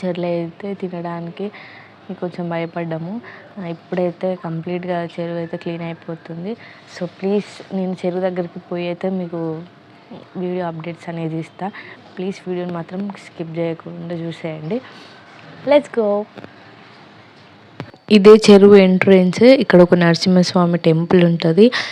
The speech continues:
పైన నరసింహస్వామి ఎట్లుంటాడంటే, ఒక గుట్ట మీద ఉంటాడు. మీకు కావాలంటే కామెంట్ చేయండి,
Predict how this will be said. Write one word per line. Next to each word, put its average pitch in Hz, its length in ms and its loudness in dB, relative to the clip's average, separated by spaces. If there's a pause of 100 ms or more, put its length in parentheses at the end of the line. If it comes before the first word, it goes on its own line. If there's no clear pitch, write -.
(520)
పైన 220 300 6
నరసింహస్వామి 202 960 6
ఎట్లుంటాడంటే, 190 920 4 (600)
ఒక 196 140 2
గుట్ట 180 300 2
మీద 196 320 8
ఉంటాడు. 185 260 6
మీకు 196 300 2
కావాలంటే 180 400 4
కామెంట్ 170 480 0
చేయండి, 170 260 0